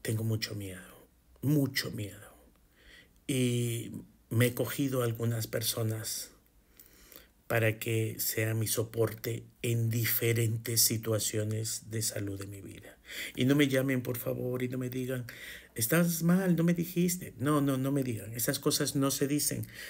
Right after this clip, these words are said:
Se lee entre líneas, se leen entre líneas. Simplemente estoy aquí para decirle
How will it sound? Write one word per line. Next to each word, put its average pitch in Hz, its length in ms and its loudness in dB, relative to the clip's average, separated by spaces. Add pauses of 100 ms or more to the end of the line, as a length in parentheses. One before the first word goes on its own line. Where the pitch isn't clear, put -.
Se - 400 2
lee 123 400 2
entre 98 500 -8
líneas, 95 560 -10
se - 440 -2
leen 110 440 -6
entre 110 360 -12
líneas. - 640 -16 (760)
Simplemente 139 520 2
estoy 123 320 2
aquí 113 160 -4
para 113 160 -2
decirle 113 560 -2